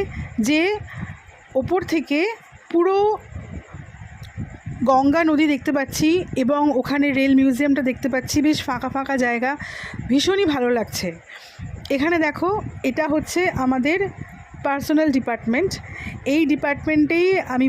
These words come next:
বসবো কদিন বাদে, সেটা আমি ভালো করে ঘুরে দেখছি। তো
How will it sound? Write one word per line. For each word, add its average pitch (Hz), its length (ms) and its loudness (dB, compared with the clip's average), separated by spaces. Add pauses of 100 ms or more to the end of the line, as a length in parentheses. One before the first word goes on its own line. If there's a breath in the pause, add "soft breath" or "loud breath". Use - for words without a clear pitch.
বসবো 247 360 0
কদিন 240 320 2
বাদে, 214 220 0 (1800 loud breath)
সেটা 277 280 0
আমি 302 100 4 (120)
ভালো 247 140 2 (100)
করে 285 160 2 (520 loud breath)
ঘুরে 277 300 0
দেখছি। 302 320 0 (1120)
তো 240 80 2